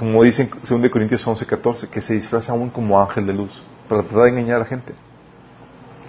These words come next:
Y en la industria del entretenimiento está muy infiltrado en muchas, en muchos aspectos. Desde la música.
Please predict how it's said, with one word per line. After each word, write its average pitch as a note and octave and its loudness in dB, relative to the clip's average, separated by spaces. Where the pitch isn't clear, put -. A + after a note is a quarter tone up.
Y D3 6
en D3+ 8
la D3+ 8
industria E3 0
del F3+ -2
entretenimiento C3+ -2
está C3+ -4
muy C3 0
infiltrado A#2 0
en G#2+ -4
muchas, G#2+ -4
en G#2+ -4
muchos A2 -4
aspectos. - -2
Desde G#2 2
la G#2 6
música. G#2+ -4